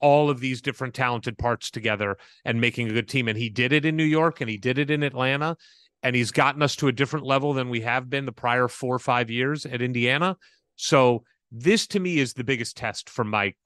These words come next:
Woodson and his tenure at Indiana this year, as far as coaching, because we don't have the top tier talent that you can rely on. You know, Trace was a guy who was gonna go twenty and ten. We had a good feeling that Jalen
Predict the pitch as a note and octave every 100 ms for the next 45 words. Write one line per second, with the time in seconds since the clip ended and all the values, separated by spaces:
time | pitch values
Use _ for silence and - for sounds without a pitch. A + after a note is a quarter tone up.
0 | - A#2 F#2+ - F#2+ F2 - - _ _
1 | C3 A2 A2+ - A#2 A2 G#2 G2 G2 G2
2 | F#2 G2 B2+ - A2+ G2 E2 - A#2+ A#2
3 | - B2+ A2 - - A#2+ - G#2+ A#2+ -
4 | B2+ C#3+ A#2 C#3+ A#2+ D#3+ E3 F3+ - D3+
5 | C#3 C3 - - _ C3+ - - D3 -
6 | - C3+ G#2 - A2+ F#2+ F#2 F#2 - _
7 | _ _ _ D3 D3 C#3 C3+ B2+ B2 C3
8 | B2 G#2+ E2 F2 A#2 C#3 D3 E3+ D#3 -
9 | - D#3 A2+ - C3+ A#2+ B2+ A#2 A2+ A#2
10 | B2+ A#2 A2 - A#2+ A2+ G2+ F#2 G2+ E2+
11 | _ - - - - D3+ D#3+ D#3 C#3 F3
12 | C#3+ E3 D#3+ C#3+ B2+ A#2+ D3 C3+ B2+ A2